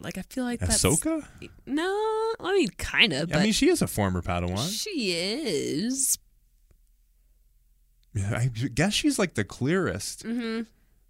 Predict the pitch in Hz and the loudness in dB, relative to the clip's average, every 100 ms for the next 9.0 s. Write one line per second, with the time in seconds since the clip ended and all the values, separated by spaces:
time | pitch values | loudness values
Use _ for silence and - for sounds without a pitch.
0 | _ - 95 90 85 - 139 95 80 - | _ -8 -4 -4 -6 -4 0 0 0 -4
1 | - _ - 254 254 254 254 254 277 - | -18 _ -4 0 2 0 0 0 -2 0
2 | 214 247 262 269 262 285 277 262 269 - | 0 0 -2 0 0 0 -2 0 6 6
3 | 247 285 320 320 - - - - 285 285 | 6 2 0 -4 -10 -20 -8 0 2 2
4 | 277 277 277 262 262 - 220 247 254 220 | 2 0 2 2 2 4 4 4 2 2
5 | 220 269 330 359 370 _ - - - 107 | 0 -2 -4 -8 -12 _ -8 -4 -4 -4
6 | - 131 117 85 - 95 82 - 101 101 | -4 -4 -4 -4 -4 -4 -4 4 6 6
7 | 82 85 87 87 104 113 98 82 - _ | 4 2 2 2 0 0 -2 -2 -4 _
8 | _ _ 95 85 85 92 - - - | _ _ -4 0 0 0 -2 -4 -4